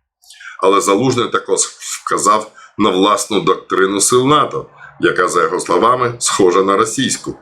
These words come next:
яка вимагає переваги в повітрі перед початком наземних операцій глибинної дії. «А Україна, переходячи до наступальних дій,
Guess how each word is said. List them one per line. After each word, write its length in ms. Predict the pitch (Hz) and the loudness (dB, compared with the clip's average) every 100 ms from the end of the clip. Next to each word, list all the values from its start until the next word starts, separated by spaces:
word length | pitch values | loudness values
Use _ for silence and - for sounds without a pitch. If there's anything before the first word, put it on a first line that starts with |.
| - - | -20 -8
яка 240 | - 101 117 | -2 0 0
вимагає 480 | 120 120 117 139 120 | 0 0 2 2 2
переваги 540 | 117 107 110 135 123 | 0 0 2 2 0
в 120 | 110 | 0
повітрі 580 | - 113 160 - 90 - - - | -2 -2 -6 -2 -2 -2 -10 -2
перед 260 | 113 104 - | 0 0 -2
початком 640 | 185 123 120 123 123 107 | -2 0 0 0 -4 0
наземних 600 | 95 85 98 104 104 95 - - _ _ _ - | 0 2 0 0 -4 -6 -12 -20 _ _ _ -4
операцій 600 | 90 95 98 110 - 107 | 0 2 2 0 0 -2
глибинної 760 | 87 92 78 95 92 92 90 | 2 0 2 2 2 2 2
дії. 420 | 85 76 73 60 - _ _ - - | 0 -2 -4 -4 -12 _ _ -20 -6
«А 100 | - | 0
Україна, 640 | 127 139 151 147 95 101 - - | 0 0 0 0 -2 -4 -4 -2
переходячи 560 | 131 139 143 135 127 | 0 2 2 0 0
до 120 | 147 139 | 0 -2
наступальних 720 | 131 - 139 139 127 127 117 | -2 -2 0 0 0 -2 -2
дій, 280 | 123 131 | -2 -2